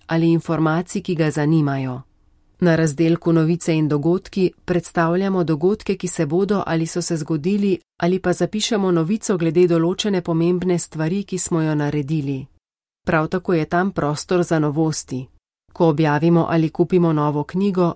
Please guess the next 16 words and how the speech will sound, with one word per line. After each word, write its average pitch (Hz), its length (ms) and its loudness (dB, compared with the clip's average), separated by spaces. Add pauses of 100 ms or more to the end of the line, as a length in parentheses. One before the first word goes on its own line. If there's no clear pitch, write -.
(120)
jo 180 140 2
na 165 120 2
tem 220 220 -2
mestu 180 400 0
predstavimo. 139 920 -4 (600)
To 175 160 2
področje 170 560 0
pa 156 140 -2
je 156 100 -2
pomembno 175 480 2
predvsem 170 560 -2
zaradi 156 400 0
biltenov 175 640 0
oziroma 170 480 2
informativnih 160 840 0
listov, 185 520 0